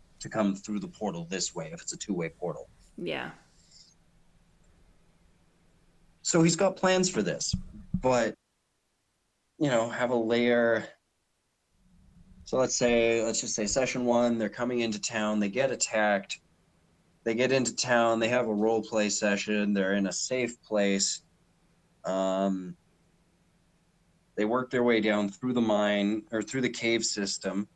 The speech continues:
Speaker 1: which may take them one or two sessions. Like, they may have to leave, they may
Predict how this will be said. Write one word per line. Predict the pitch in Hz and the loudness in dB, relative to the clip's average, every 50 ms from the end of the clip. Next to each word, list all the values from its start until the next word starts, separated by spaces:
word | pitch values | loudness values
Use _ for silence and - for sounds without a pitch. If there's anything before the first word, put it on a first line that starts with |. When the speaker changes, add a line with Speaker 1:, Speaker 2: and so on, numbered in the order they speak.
| _ _ _ _ _ _ _ _ _ - | _ _ _ _ _ _ _ _ _ -6
Speaker 1:
which | 110 107 101 - - | -4 -4 -4 -4 -4
may | 110 110 110 110 113 117 117 120 123 127 131 135 143 143 | -4 -4 -4 -4 -6 -4 -4 -2 -2 0 0 0 0 0
take | 139 - 139 131 120 - | 0 0 -4 -4 -4 -6
them | - 127 123 123 | -6 -6 -4 -2
one | 123 120 117 | -2 -2 -2
or | 113 107 | -2 -4
two | - - 120 110 | -4 -6 -4 -4
sessions. | - - 117 113 110 - - 120 123 143 113 | -2 0 0 0 0 -2 -4 -4 -4 -4 -4
Like, | 101 95 | -4 -4
they | 95 98 | -2 0
may | 101 104 107 104 | 0 2 2 2
have | 101 107 107 101 | 2 0 0 -2
to | - 104 | -2 -4
leave, | 98 98 104 98 101 104 98 | -2 -2 0 0 0 0 0
they | 101 98 | -2 -2
may | 95 95 95 95 95 98 | -2 -2 -2 -2 -4 -6